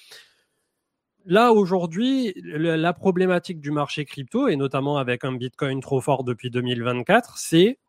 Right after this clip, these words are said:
quelle part va allouer les flux et la prise de risque sur des alts et des gros dossiers comme A A V ou Chainlink que tu as passé tout à l'heure et qui est l'oracle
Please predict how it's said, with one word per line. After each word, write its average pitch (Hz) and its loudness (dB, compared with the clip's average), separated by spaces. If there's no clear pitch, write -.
quelle 175 2
part 170 0
va 123 0
allouer 156 2
les 131 -2
flux 185 0
et 135 0
la 123 2
prise 165 -6
de 127 -2
risque 143 -2
sur 185 0
des 127 -2
alts 202 0
et 147 -2
des 147 0
gros 131 0
dossiers 143 0
comme 131 0
A 135 4
A 127 0
V 131 -2
ou 135 -2
Chainlink 143 -2
que - -6
tu 127 -4
as 123 0
passé 123 -4
tout 113 -12
à 131 0
l'heure 127 0
et 120 -4
qui - -8
est 127 2
l'oracle 135 2